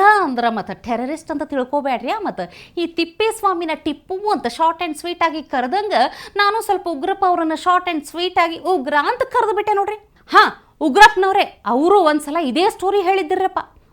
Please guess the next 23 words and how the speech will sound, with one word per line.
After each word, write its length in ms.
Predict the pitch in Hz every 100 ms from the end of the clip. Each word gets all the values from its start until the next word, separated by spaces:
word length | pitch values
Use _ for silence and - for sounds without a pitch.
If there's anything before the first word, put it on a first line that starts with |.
| -
ಅಂದ್ರ 340 | 311 480 466 190 156 220 - -
ಇವ್ರ 320 | 254 330 392 370
ಲೆಕ್ಕದಾಗ 520 | 247 - 175 160 160 214
ಟಿಪ್ಪು 480 | 240 381 381 - 190
ಒಬ್ಬ 280 | 277 277 320
ಮುಸಲ್ಮಾನೇ 720 | 233 240 320 349 349 339 403
ಅಲ್ಲಂತ, 380 | 392 381 370 226 - _ _ _
ಹಿಂದೂ 280 | 370 392 403
ಅಂತ 200 | 381 339
ಆಯ್ತಲ್ಲ. 300 | 370 370 330 453
ಮತ್ತ 140 | 370 156 - _ - - -
ಟಿಪ್ಪು 300 | 403 415 415
ಸುಲ್ತಾನ 440 | 415 294 - 208 214 247
ರಾಶಿ 480 | 226 180 247 247
ರಾಶಿ 300 | 202 190 -
ಮತಾಂತರ 500 | 190 180 196 226 220
ಮಾಡ್ತಾ 420 | 190 180 226 262 196
ಇದ್ದ, 220 | 185 151 262 247 - -
ಹಿಂದೂಗಳನ್ನೆಲ್ಲ 720 | 262 294 277 220 208 196 190 190
ಇಸ್ಲಾಮಿಗೆ 520 | 185 - 233 208 190 170
ಕನ್ವರ್ಟ್ 380 | 180 196 247
ಮಾಡ್ತಿದ್ದ 520 | 214 170 285 370 311 247
ಅಂತ 220 | 240 285